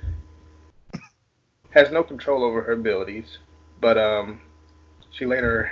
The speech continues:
starts to have a problem with drugs. So first, she leaves home, kinda has that wild life, comes back home with the daughter, and then they show that her powers kinda get out of control, and she almost harms her daughter, so she leaves again,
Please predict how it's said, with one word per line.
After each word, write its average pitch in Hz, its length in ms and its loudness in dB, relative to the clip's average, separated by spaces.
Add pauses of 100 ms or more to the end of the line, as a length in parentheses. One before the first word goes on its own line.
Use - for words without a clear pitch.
(140)
starts - 180 0
to - 60 -2
have - 80 2
a - 40 -10
problem 113 240 0
with 107 100 -4
drugs. - 480 0 (340)
So 104 420 0 (920)
first, 180 280 4 (220)
she 147 140 -8
leaves 151 220 -2
home, 131 380 -2 (640)
kinda 131 160 0
has 127 120 2
that 131 140 4
wild 120 240 2
life, 113 320 2
comes 123 160 -12
back 117 200 4
home 117 200 -2
with 110 120 -4
the 127 60 -8
daughter, 104 440 -2 (380)
and 110 180 -2
then 110 500 0 (640)
they 113 140 0
show 123 420 0
that 107 360 2 (280)
her 117 120 -8
powers 120 500 0 (200)
kinda 113 340 -2 (380)
get 123 120 4
out 117 60 4
of 110 60 -4
control, 135 580 0
and 107 420 -6 (180)
she - 160 -4
almost 110 260 0
harms 104 300 0
her 104 100 -10
daughter, 107 320 2
so 107 140 -8
she 113 160 -10
leaves 98 200 -8
again, 101 320 -4